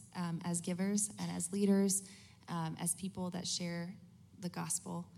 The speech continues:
of grace and love with our people. But our church just depends on you, and we're so thankful that you shared your time and your wisdom with us this morning. We just want to encourage everyone again, this is an opportunity to give toward our house, to give toward the Lord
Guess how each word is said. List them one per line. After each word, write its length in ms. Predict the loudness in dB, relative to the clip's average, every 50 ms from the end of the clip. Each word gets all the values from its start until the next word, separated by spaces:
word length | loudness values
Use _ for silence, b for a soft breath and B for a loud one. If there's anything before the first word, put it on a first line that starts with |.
| B B B B B B
of 120 | -12 -10 -6
grace 480 | -4 -4 -4 0 2 2 2 2 0 -2 -4
and 100 | -6 -4
love 300 | -2 -2 -2 -4 -2 -2
with 120 | -2 -2
our 100 | -2 -4
people. 440 | -6 -4 -6 -6 -4 -6 -6 -6 -8 B B B B B B B B
But 180 | 0 0 0 0 -6 -16 -16 -10 -4
our 120 | -2 -2 0
church 420 | 0 2 2 2 2 2 2 4
just 180 | 4 4 2 2
depends 360 | 0 -4 -4 -2 -2 0 0
on 140 | -2 -2 -4
you, 200 | -4 -4 -4 -6 -4 -2
and 160 | 0 0 2
we're 80 | 2 2
so 180 | 2 2 0
thankful 340 | 0 0 -2 -2 -2 -2 -2
that 160 | -4 -4 -4 -4
you 260 | -4 -4 -4 -6 -6 -10 -12 -14 -10
shared 280 | -6 -6 -6 -6 -6 -6
your 100 | -6 -6
time 340 | -6 -6 -8 -8 -8 -10 -8 -6
and 100 | -6 -6
your 100 | -4 -4
wisdom 320 | -6 -6 -4 -4 -4 -6 -6
with 140 | -10 -10 -8
us 160 | -8 -8 -6 -4
this 200 | -4 -4 -4 -4
morning. 300 | -4 -8 -8 -8 -8 -10 -10 B B B B B B
We 60 | 2
just 140 | 4 4 4
want 120 | 4 2
to 40 | 2
encourage 400 | 0 0 0 0 0 2 0 0
everyone 300 | 0 0 0 0 0 -2
again, 420 | -2 -2 -2 -2 -2 -4 -4 -2 0
this 200 | 2 2 4 4
is 140 | 4 4
an 80 | 4 4
opportunity 680 | 2 2 0 -4 -4 -2 -2 -2 -2 -2 -2 -4 -2 -2
to 320 | -2 -2 -2 -2 -2 -4 -4 -6 B B B B B
give 200 | 0 0 0 2
toward 320 | 2 0 2 2 0 0 0
our 160 | 0 -2 -2
house, 500 | -4 -4 -6 -4 -2 0 2 2 0 -2 -6 -18 -20 -20 -20 -20 -20 -20 -20 -20 -20 -20 -20 -10 -4
to 100 | -4 0
give 240 | 6 6 8 8 6 4
toward 220 | 2 2 2 4
the 80 | 4 4
Lord 340 | 4 4 4 2 0 -2